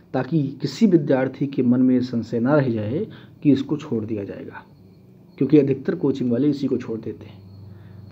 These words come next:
ठीक है। तो उम्मीद करता हूँ कि सारे समस्याओं का सवाल आपके, जो है सवाल थे उसका जवाब मैंने दे दिया है।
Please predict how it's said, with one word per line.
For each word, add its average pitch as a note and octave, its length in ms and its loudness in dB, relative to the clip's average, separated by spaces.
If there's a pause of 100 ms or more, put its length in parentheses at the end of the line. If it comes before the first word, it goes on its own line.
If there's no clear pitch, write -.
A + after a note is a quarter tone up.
(160)
ठीक F3+ 160 6
है। G#3+ 80 8 (540)
तो C#3 60 2
उम्मीद D#3 240 6
करता E3+ 260 2
हूँ F3 100 0
कि - 80 -10
सारे C3+ 280 0
समस्याओं B2+ 580 -2
का B2 120 -6
सवाल A#2+ 340 0
आपके, B2+ 680 2
जो B2 160 0
है A#2+ 100 0
सवाल B2+ 420 0
थे C#3 140 -4
उसका B2+ 220 -4
जवाब B2 260 -2
मैंने A#2+ 180 2
दे A#2 160 0
दिया B2 240 0
है। D#3+ 160 -6